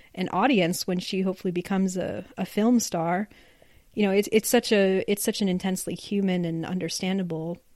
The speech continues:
um, desire to have.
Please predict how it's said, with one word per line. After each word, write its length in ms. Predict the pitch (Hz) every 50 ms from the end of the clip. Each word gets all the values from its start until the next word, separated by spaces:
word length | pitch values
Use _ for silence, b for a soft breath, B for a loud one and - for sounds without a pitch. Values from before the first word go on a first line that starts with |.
| _ _ _ _ _ _ _ _ - -
um, 480 | 190 185 180 185 - 208 214 202 208 208 - _ _ _ _ _ -
desire 440 | - 190 185 196 190 190 190 185 180
to 120 | 175 - 185
have. 400 | 165 180 180 202 - - 180